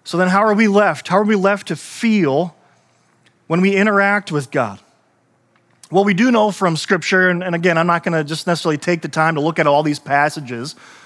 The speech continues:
but what we do know from the Old Testament is that only certain individuals are actually allowed to approach God. That's prophets, that's kings, and it's priests, and that's it. And what's interesting about prophets, priests, and kings, it was just a handful of individuals,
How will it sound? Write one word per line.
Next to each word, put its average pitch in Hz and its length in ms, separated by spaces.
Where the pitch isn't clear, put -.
but 190 100
what 220 140
we 214 80
do 240 300
know 208 180
from 185 160
the 170 80
Old 160 140
Testament 170 320
is 165 60
that 185 120
only 269 340
certain 240 440
individuals 180 680
are 156 160
actually 175 300
allowed 151 460
to 151 120
approach 135 380
God. 104 180
That's 165 160
prophets, 220 720
that's 147 160
kings, 254 580
and 170 100
it's 185 100
priests, - 460
and 180 100
that's 214 220
it. 220 180
And 175 120
what's 196 220
interesting 240 540
about 156 320
prophets, 147 400
priests, 151 360
and 139 120
kings, 175 360
it 170 60
was 175 100
just 233 160
a 170 60
handful 180 540
of 147 100
individuals, 131 720